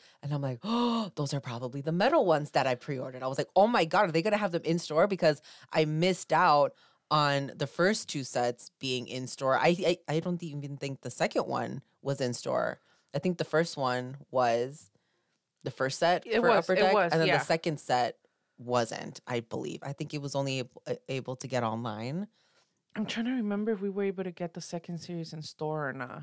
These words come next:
Speaker 2: The first one for sure. The
Speaker 1: Yeah.
Speaker 2: second one, I don't remember.
Speaker 1: I, I wanna say no. I wanna say the second
Speaker 2: Okay.
Speaker 1: one didn't have any. But, um, so from then on, I'm like, "Oh my God, okay, Lo says she's, she bought two boxes,"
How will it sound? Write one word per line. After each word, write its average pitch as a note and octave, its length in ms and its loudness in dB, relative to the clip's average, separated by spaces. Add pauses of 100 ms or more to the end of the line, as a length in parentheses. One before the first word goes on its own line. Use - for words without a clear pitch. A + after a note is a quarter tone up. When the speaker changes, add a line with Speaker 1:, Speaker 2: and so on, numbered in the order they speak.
(140)
Speaker 2:
The E3+ 80 -8
first - 260 -4
one A#3 120 -2
for - 200 -8
sure. D3 560 -4
The D3 80 -6
Speaker 1:
Yeah. C3+ 120 2
Speaker 2:
second G3 240 -4
one, G3 100 -6
I D#3+ 100 -8
don't D3+ 240 -10
remember. C#3 580 -12 (560)
Speaker 1:
I, D3 160 0 (300)
I C3 60 -6
wanna E3 180 0
say D#3 160 -4
no. A#2+ 380 -4
I B2 60 -8
wanna C#3+ 140 -2
say D#3 80 -4
the E3 80 -2
second D3 140 -4
Speaker 2:
Okay. C3+ 80 -6
Speaker 1:
one B2+ 100 -2
didn't A#2 240 -6
have A2 200 -6
any. G2+ 240 -12 (400)
But, E3 340 4 (500)
um, C3+ 640 0 (380)
so D3 360 4
from C#3+ 300 -4
then D#3 120 2
on, D#3 100 0
I'm C#3+ 100 0
like, C3+ 160 -2
"Oh C#3+ 60 -4
my D3+ 120 -2
God, C#3+ 220 -2
okay, B2+ 260 -10
Lo B2 220 -4
says D3 180 -8
she's, - 260 -16 (400)
she D3 160 -6
bought D#3 240 2
two D#3 120 -2
boxes," - 580 -4